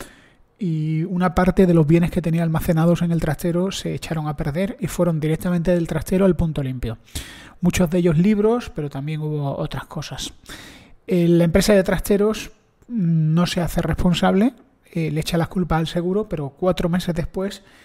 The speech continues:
siguen diciéndome que han notificado al seguro y lo que me da la sensación es que están intentando que me canse, que me canse y que deje de reclamar. Pero mira tú por dónde,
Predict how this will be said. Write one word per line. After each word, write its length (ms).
siguen 340
diciéndome 560
que 140
han 100
notificado 540
al 80
seguro 420
y 80
lo 140
que 100
me 100
da 80
la 100
sensación 640
es 120
que 80
están 280
intentando 800
que 100
me 120
canse, 440
que 120
me 120
canse 360
y 40
que 180
deje 640
de 380
reclamar. 600
Pero 360
mira 240
tú 100
por 160
dónde, 440